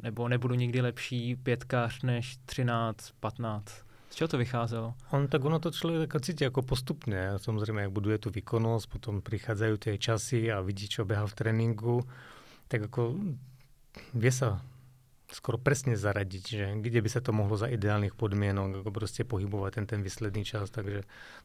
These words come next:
Speaker 2: to bol ten, to, ten dôvod, že kde som to videl a, a fakt to, tam niekde už to bylo fakt ako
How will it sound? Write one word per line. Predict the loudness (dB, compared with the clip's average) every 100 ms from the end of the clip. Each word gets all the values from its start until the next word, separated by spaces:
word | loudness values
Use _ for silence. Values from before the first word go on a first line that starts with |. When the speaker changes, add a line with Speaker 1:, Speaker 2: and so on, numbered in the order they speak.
| -4
Speaker 2:
to |
bol | -2
ten, | 0 0 -2
to, | 0 0 0
ten | 0
dôvod, | -2 0 0 0
že | 0 -2
kde | -2 -2
som | 0
to | 0
videl | 0 0 0 0
a, | 0 -2 -4 -6 -12 -20 -20 -20 -14 -6
a |
fakt | -4 -2
to, | 0 2
tam | 4 4
niekde | 4 4
už | 2
to | 0 0
bylo | 0 0 0 -2 -4 -6
fakt | -6 -6
ako | -4 -4 -6